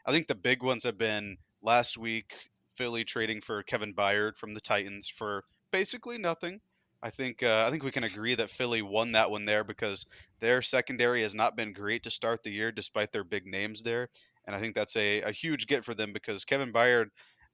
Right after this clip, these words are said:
I don't, I don't remember if it was last year or two years ago, but he's not too far removed from being an All-Pro.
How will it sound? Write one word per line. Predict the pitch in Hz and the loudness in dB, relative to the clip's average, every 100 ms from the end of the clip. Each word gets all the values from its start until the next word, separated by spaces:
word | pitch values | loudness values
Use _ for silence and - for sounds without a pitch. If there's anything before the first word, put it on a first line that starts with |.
| - | 0
I | |
don't, | 147 - | 0 2
I | 135 | 4
don't | 160 | 4
remember | 160 156 | 4 0
if | 135 | 2
it | |
was | 135 117 | -2 -2
last | 101 113 135 | 4 4 4
year | - 147 | 0 -2
or | 120 | -2
two | - | -4
years | 180 156 113 | -2 -2 0
ago, | 110 | 0
but | 117 113 | 0 0
he's | 117 143 | -2 -2
not | 175 139 | 0 -2
too | - 143 | -4 -2
far | 135 127 | 2 2
removed | 113 110 135 | 2 -2 -6
from | 127 104 | -6 -4
being | 110 101 | -2 0
an | 101 | 2
All-Pro. | 95 - 107 92 | 2 0 -6 -6